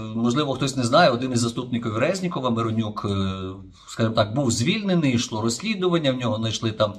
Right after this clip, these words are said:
купу грошей. Е, суд зараз ці гроші повернув, це мільйони, то, щоб ви розуміли, і не гривень точно.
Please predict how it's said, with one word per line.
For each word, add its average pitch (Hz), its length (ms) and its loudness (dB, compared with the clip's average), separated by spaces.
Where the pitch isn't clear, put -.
купу 139 280 0
грошей. 175 640 2
Е, 135 140 2
суд 240 300 -6
зараз 185 300 4
ці 175 100 4
гроші 165 300 2
повернув, 165 460 -2
це 180 120 0
мільйони, 165 460 0
то, 110 120 -4
щоб 120 200 -2
ви 123 80 0
розуміли, 143 420 0
і 143 140 -4
не 147 100 2
гривень 151 320 2
точно. 113 300 -2